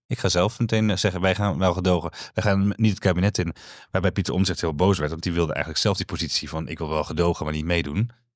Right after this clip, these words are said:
Eh, en dat werd nu voor hem weggekaapt door de V V D,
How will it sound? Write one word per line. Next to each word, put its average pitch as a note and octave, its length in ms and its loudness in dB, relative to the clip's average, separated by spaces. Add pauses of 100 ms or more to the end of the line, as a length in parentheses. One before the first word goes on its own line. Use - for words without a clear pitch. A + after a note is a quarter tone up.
(400)
Eh, F#2 320 2
en F#2+ 60 -2
dat G2 100 2
werd G2+ 160 2
nu B2 80 4
voor A2+ 300 2
hem A#2+ 60 4
weggekaapt A#2 440 2
door A2 80 0
de G#2 60 0
V G#2+ 160 4
V A#2 220 2
D, - 60 -12